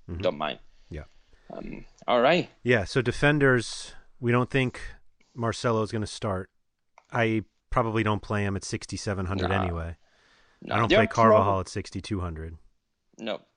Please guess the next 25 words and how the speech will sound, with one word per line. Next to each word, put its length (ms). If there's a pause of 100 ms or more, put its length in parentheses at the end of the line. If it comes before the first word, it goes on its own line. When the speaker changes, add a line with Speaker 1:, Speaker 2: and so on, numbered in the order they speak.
(560)
Speaker 1:
I 40
probably 440
don't 100
Speaker 2:
They're 60
Speaker 1:
play 180
Kolarov 480
at 100
six 220
thousand. 440 (880)
But 80
I 80
get 200
Speaker 2:
He's 200
Speaker 1:
it. 60
Speaker 2:
in 80
the 100
mix. 220
Speaker 1:
I 60
get 100
Speaker 2:
He's 100
in 60
Speaker 1:
it. 20
Speaker 2:
the 60
mix, 260
but, 200